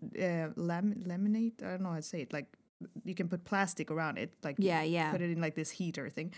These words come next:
Speaker 2: Mm-hmm.
Speaker 1: A-, and he was like, "Oh, I, I wrote this out, out." I was like,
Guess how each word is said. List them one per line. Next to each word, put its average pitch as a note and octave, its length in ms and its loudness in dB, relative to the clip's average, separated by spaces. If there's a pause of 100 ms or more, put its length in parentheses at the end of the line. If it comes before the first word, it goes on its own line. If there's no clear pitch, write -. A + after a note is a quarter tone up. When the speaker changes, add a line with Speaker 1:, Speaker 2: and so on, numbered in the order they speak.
(260)
Speaker 2:
Mm-hmm. G3 200 6 (160)
Speaker 1:
A-, G#3 160 6
and A3 140 10
he A3+ 120 8
was A3 120 6
like, F3 200 4
"Oh, B3+ 100 4
I, B3 180 8
I B3 120 6
wrote B3+ 280 6
this G#3+ 260 6
out, E3 260 2 (140)
out." F#3 340 2
I F#3 60 0
was F3+ 120 2
like, D#3+ 220 0